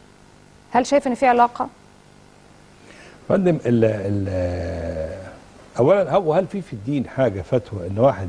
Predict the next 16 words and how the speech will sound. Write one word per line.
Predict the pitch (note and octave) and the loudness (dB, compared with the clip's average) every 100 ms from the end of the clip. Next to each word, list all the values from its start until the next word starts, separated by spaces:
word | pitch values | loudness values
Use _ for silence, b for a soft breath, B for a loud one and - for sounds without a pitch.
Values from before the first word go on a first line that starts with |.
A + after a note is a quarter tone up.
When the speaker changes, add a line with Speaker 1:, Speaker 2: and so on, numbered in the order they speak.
| F2 | -2
Speaker 2:
يح-، | A#2 - | -2 -2
يحرض | F2 F2 - B2+ G#2 F#2 F2 | -8 -8 -2 0 0 -4 -2
على | G2+ G2 F2+ - | -2 -2 -4 -4
حرق | B2 G#2 - | 0 -2 -2
ضابط | G2 A2 G2 | 0 0 0
الشرطة | F2+ - G#2 F2+ - F#2 F2+ | -10 -10 -10 -10 -10 -10 -10
ومنزله | F#2 G#2 F#2 E2 A2+ A2 | -10 -8 -8 -2 0 2
واغتياله؟ | G#2 F#2 F2+ - A2+ G2+ F#2 - - b b b b b - | -2 -4 -10 -2 -2 -2 -8 -10 -20 b b b b b 2
ضابط | C4 C4 | 2 4
الشرطة | E3+ - G#3+ | -2 -4 -2
طبيعة | E3 D#3 E3+ E3+ B2+ | 2 2 2 2 2
عمله | C#3 D3 B2 G#2+ | 0 2 2 4
هذه، | A#2 G2 B2 G#2 - | 2 2 -2 -2 -4
طبيعة | G#2+ G#2+ - | -2 -2 -6
عمله. | G2+ F#2+ F2+ | -10 -10 -8
Speaker 1:
مم. | F#3+ | -4